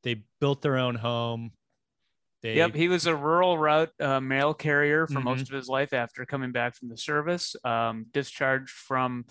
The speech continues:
Speaker 2: military after being shot twice and left for dead in a field. But could he talk about ALF and U H F for about forty-five minutes? No, sir.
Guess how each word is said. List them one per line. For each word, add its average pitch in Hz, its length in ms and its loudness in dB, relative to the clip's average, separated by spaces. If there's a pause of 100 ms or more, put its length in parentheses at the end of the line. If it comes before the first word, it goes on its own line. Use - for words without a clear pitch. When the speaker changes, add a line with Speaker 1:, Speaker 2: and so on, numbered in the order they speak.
(400)
Speaker 2:
military 156 380 2
after 147 220 0
being 127 220 0
shot 139 360 -2
twice 147 420 0
and 127 80 -2
left 120 160 -4
for 135 80 -6
dead 127 220 0
in 120 80 -8
a 113 60 -8
field. 147 440 -2 (560)
But 175 220 -2
could 226 240 4
he 240 160 6
talk 208 380 4 (260)
about 175 340 4
ALF 165 520 2
and 151 140 0
U 156 140 4
H 156 220 2
F 151 260 2
for - 280 -6
about 143 260 2
forty-five 151 480 0
minutes? 160 400 -2
No, 131 340 0
sir. 139 320 -2